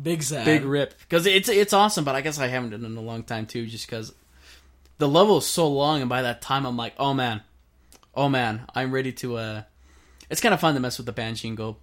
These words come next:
Speaker 2: blow up stuff.
Speaker 1: Oh,
Speaker 2: But
Speaker 1: yeah, definitely. It's just, like, fun. You're just like, "Hee hee,"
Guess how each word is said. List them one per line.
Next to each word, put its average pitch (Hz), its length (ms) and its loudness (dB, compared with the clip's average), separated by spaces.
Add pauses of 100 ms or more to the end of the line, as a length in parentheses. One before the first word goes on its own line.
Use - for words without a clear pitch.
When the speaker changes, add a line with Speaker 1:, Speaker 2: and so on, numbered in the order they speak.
Speaker 2:
blow 107 220 -10
up - 140 -14
stuff. - 480 -14
Speaker 1:
Oh, 127 180 -6
Speaker 2:
But 110 100 -6
Speaker 1:
yeah, 95 140 -8
definitely. 95 640 -10
It's 101 180 -12
just, 92 160 -12
like, 87 220 -14
fun. 95 260 -12
You're 98 120 -12
just - 180 -12
like, 104 300 -12
"Hee 202 160 -6
hee," 180 280 -10